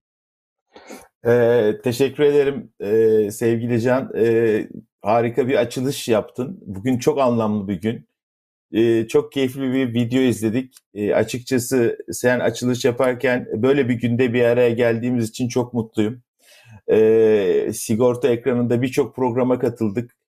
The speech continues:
Meslek konuştuk, sigortacılık konuştuk ama bugün on dokuz Mayıs Atatürk Anma Gençlik ve Spor Bayramı'nda bir aradayız.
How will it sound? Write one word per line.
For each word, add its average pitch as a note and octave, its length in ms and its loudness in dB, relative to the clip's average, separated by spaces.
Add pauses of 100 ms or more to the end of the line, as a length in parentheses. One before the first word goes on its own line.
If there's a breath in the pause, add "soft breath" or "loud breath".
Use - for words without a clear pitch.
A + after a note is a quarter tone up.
(120)
Meslek A#2 460 0
konuştuk, A#2+ 480 -4
sigortacılık A2+ 680 0
konuştuk G#2+ 420 -4
ama A#2 240 0
bugün B2+ 420 -4 (300 soft breath)
on B2+ 200 0
dokuz A#2 300 -2
Mayıs A#2 300 0
Atatürk A2+ 460 -2
Anma A2+ 280 2
Gençlik A2+ 440 -4
ve A#2+ 100 0
Spor A#2+ 380 0
Bayramı'nda G#2+ 840 0
bir A#2 140 0
aradayız. G#2+ 720 -2